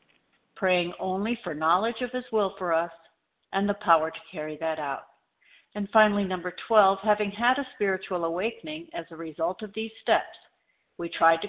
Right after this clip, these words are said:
carry this message to compulsive overeaters and to practice these principles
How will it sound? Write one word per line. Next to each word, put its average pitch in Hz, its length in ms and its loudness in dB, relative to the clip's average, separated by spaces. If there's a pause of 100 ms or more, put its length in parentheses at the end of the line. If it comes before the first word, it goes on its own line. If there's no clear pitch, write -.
carry 202 320 0
this 208 240 -6
message 208 380 -2 (140)
to - 60 -10
compulsive 170 580 -6
overeaters 175 640 -4 (580)
and 214 120 0
to 220 160 -2
practice 226 520 6
these 160 240 -8
principles 156 600 -10